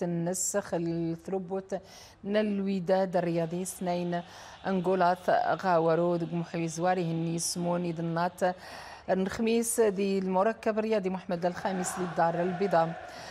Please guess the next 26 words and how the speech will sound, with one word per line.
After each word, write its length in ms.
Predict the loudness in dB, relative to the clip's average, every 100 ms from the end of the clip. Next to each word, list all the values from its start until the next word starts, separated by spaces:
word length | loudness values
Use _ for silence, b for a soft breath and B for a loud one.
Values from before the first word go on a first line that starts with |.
| B B -2
أما 240 | 2 4
نيت 320 | 4 2 2 0
ذي 320 | 2 2 2 0
قمحي 300 | -2 0 0
زوار 360 | 4 4 4
الدورة 380 | 2 4 4 4
ثم 200 | 2 0
زورت 280 | 2 0 0
زي 160 | 0 0
البطولة 600 | 0 -2 0 2 2 2
ثنا 240 | 0 0
مولت 360 | 0 -2 0 0
الاحترافية. 960 | 0 -2 -8 -6 -2 -2 0 2 0 B B B
إن 80 | -6
شاء 160 | 2 4
الله 220 | 4 2 2
غوذارنا 800 | 2 2 2 4 4 0 0 0
القسم 520 | 0 -4 -6 -4 -4
مزوارو. 520 | -2 0 2 4 4 2 B B B B
يزمم 680 | 0 2 4 4 4 4 6
الاثنين 760 | 6 6 4 4 2 2 4
الأهداف 680 | 2 2 0 4 4 4 2
يزميتنا 760 | 2 4 2 0 -2 -2 0 0
قم 180 | 0
زوارو 420 | 0 4 4 4 2
حمزة 540 | 0 -4 4 4